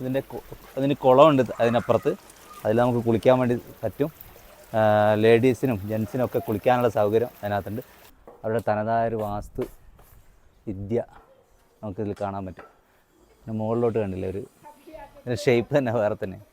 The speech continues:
നമ്മൾ പോകുന്ന വഴിയിൽ ഇതാ ഇങ്ങനെ നെയിം ബോർഡ് കാണാം ഇങ്ങോട്ടേക്കുള്ള. ആ ഫോളിൽ നിന്ന് വരുന്ന വെള്ളമാണ് ഇത് ഒലിച്ചു പോകുന്നത്. കുറച്ച്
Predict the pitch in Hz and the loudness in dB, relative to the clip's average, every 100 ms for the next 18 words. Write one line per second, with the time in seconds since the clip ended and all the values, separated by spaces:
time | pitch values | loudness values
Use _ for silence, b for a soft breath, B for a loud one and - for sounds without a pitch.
0 | - - _ _ _ _ _ _ _ _ | -20 -20 _ _ _ _ _ _ _ _
1 | _ _ _ _ _ _ _ _ _ _ | _ _ _ _ _ _ _ _ _ _
2 | _ _ _ - _ _ _ _ _ _ | _ _ _ -20 _ _ _ _ _ _
3 | _ - - 139 175 202 180 175 196 208 | _ -20 -4 2 8 8 10 8 10 10
4 | 180 165 175 196 156 170 220 - - - | 12 12 12 12 12 10 6 -8 -20 -20
5 | - - 135 151 151 165 170 165 151 143 | -20 -4 6 8 8 10 10 8 4 2
6 | 156 165 160 170 170 135 107 - - - | 2 4 6 8 10 10 8 0 -12 -18
7 | - - - - - - 139 139 143 135 | -18 -18 -18 -18 -16 -8 0 4 6 6
8 | 110 - - - - - - - - - | 2 -2 -10 -16 -16 -16 -16 -16 -16 -16
9 | - - - - 139 156 170 175 175 196 | -16 -16 -16 6 12 12 12 12 12 12
10 | 202 190 196 185 170 180 190 185 175 170 | 10 8 10 10 10 12 10 8 4 2
11 | - - 139 143 185 160 151 143 98 - | -6 -6 0 2 6 8 10 8 4 -4
12 | - - - - - - - - - - | -16 -18 -18 -18 -18 -18 -18 -18 -18 -18
13 | - - - - - - - - - - | -18 -18 -18 -18 -18 -18 -18 -18 -18 -18
14 | - - - 147 143 | -18 -18 -2 2 4